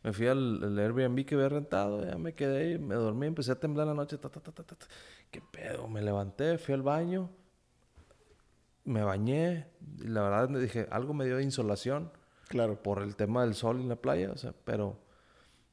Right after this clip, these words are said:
Speaker 1: oye, pasa, pasa, pasa, ya me sentía más tranquilo, agarro el carro y me regreso por acá, para Monterrey. Eso fue en marzo, yo cre-, yo creo que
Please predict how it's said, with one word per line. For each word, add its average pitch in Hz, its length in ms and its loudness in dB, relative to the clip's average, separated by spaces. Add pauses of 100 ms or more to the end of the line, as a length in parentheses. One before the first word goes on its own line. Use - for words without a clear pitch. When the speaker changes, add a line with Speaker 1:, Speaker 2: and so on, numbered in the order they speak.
Speaker 1:
oye, 131 180 6
pasa, 147 400 6
pasa, 165 300 4
pasa, 175 260 4
ya 143 420 4
me 135 80 -2
sentía 131 260 -2
más 147 140 0
tranquilo, 165 500 0
agarro 143 220 2
el 143 80 -4
carro 165 240 0
y 160 60 2
me 135 120 2
regreso 101 440 -2
por 107 120 -4
acá, 92 220 -6
para 92 160 -4
Monterrey. 101 540 -8 (1400)
Eso 107 200 -4
fue 120 200 2
en 127 120 0
marzo, 143 520 2
yo 131 140 2
cre-, 123 260 -2
yo 113 120 0
creo 123 160 -2
que 113 400 4